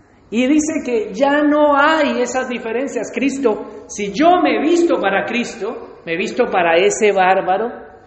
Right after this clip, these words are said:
y para ese excita. Sea salvaje o no, sea culto o no.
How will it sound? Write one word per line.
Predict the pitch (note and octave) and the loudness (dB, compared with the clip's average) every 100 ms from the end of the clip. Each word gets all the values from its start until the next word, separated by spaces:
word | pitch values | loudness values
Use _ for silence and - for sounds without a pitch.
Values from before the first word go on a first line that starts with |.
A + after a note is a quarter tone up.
| _ E3 | _ -12
y | C#3 | -8
para | C3+ C3 C3 | -4 -2 -2
ese | D#3+ E3 - C#3 - - - _ _ _ - | -2 -2 -6 -10 -10 -20 -20 _ _ _ -14
excita. | D3 - F#3 F#3 - - - - | -12 -2 0 0 -2 -10 -14 -20
Sea | - - B3+ | -8 2 4
salvaje | C4 A#3+ G#3+ A#3+ B3+ B3+ | 4 2 2 4 2 4
o | A#3+ | 2
no, | B3 A#3+ | 2 -2
sea | - C4 C4 | 0 0 2
culto | D4+ F4 D4+ D4 | 4 4 4 2
o | C#4 A#3 A#3+ | 2 4 2
no. | B3 D#4 C4 - - | 4 4 2 -2 -10